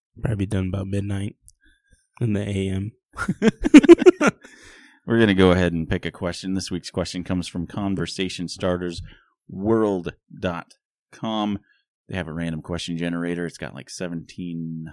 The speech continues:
Speaker 2: hundred questions, I think.
Speaker 1: Sure.
Speaker 2: It has a crazy amount of questions in it. <laughs> Now I can't remember how many.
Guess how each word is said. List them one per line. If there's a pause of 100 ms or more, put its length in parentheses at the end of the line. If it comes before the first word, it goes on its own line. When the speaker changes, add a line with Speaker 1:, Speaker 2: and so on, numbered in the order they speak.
(120)
Speaker 2:
hundred (320)
questions, (640)
I
think. (200)
Speaker 1:
Sure. (160)
Speaker 2:
It
has
a
crazy
amount
of
questions
in
it. (260)
<laughs>
Now
I
can't
remember
how
many.